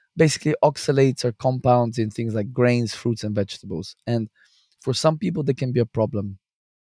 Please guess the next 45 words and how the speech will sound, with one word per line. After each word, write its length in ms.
when 180
they 80
eat 200
too 140
mu-, 100
too 120
many 220
of 120
them, 240
or 100
if 140
you 40
have 120
leaky 360
gut, 420
uh, 260
and 240
more 280
of 120
these 200
get 160
into 220
your 80
system. 440
It's 160
a 60
whole 160
big 260
topic. 420
Um, 280
a 40
lot 160
of 100
people 240
still 300
are 160
completely 500
unaware 500
of 120
oxalates. 520
And 100
I, 200
I 80
find 380
with 180